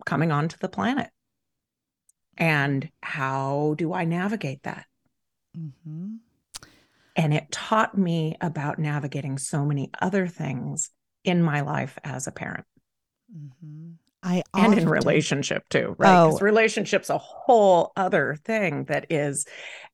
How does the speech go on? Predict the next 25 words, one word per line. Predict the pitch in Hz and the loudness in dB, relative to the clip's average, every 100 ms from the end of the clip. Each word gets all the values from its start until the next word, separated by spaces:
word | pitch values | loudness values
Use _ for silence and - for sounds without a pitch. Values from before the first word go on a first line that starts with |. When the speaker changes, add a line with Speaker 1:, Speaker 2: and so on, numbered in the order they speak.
| _ - | _ 0
Speaker 1:
especially | 185 - - 208 208 - 185 170 156 | 0 0 0 2 2 0 0 2 2
when | 156 156 160 | 0 0 2
you | 160 | 2
are | 151 | 0
parents, | 151 - 226 233 160 - - - - _ _ | -2 -2 0 0 0 -4 -8 -14 -18 _ _
is | - 190 175 | 2 2 2
a | 170 | -2
big | 175 165 151 | 0 0 -2
piece | - 220 247 - 156 - - - _ - | -6 -4 -4 -4 -6 -6 -8 -12 _ -2
of | 156 151 151 151 - _ | 0 0 -2 -6 -18 _
facing | - 160 160 170 | -2 0 0 0
the | 156 151 | 0 0
unexpected. | 139 139 - 165 - - - _ _ _ _ _ 156 | -2 -6 -8 -8 -8 -16 -18 _ _ _ _ _ _
Speaker 2:
Mm-hmm. | 160 147 147 156 165 208 233 _ _ _ _ - | -18 -18 -6 -2 2 0 -2 _ _ _ _ -4
And | 202 196 | 0 2
trying | - - 196 165 165 185 208 226 233 | 0 -4 -4 -2 0 0 2 0 -2
to | - - 190 180 170 160 151 | -8 -2 0 0 -2 -6 -4
do | 180 175 180 | 2 4 4
that | 185 180 - | 2 0 0
in | 160 156 | 2 2
balance | 139 156 139 165 180 175 - | 2 2 2 2 2 0 -2
or | 170 160 | -2 0
in | 156 147 | 0 0
sync | - - 151 147 208 - - _ _ _ _ _ _ _ _ - | -2 -2 0 4 2 0 -12 _ _ _ _ _ _ _ _ 0
can | 175 180 | 2 2